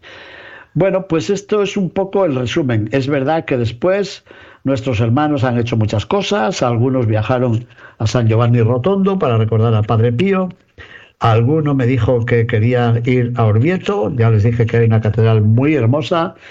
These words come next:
y hay una exposición de los milagros eucarísticos que yo conozco de otros, otros viajes.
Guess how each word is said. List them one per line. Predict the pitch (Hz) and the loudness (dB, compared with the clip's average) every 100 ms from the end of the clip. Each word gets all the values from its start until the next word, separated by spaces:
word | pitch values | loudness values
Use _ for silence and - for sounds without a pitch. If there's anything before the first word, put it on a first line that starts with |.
| - - - | -20 -8 0
y | 120 | 2
hay | 131 | 2
una | 131 | 2
exposición | 123 - 123 120 107 127 | 0 0 -2 0 2 2
de | 120 | 2
los | 110 104 | 2 2
milagros | 110 117 113 98 | 2 2 2 0
eucarísticos | 107 113 151 - 165 165 180 - | 0 0 0 -2 -2 -2 -4 -6
que | - 104 | -4 -2
yo | 104 | -2
conozco | 92 101 117 123 117 | 0 0 0 -2 0
de | 98 | 0
otros, | 98 95 | 0 0
otros | 101 104 113 104 | 0 0 0 2
viajes. | 147 151 170 165 | 2 0 -2 -4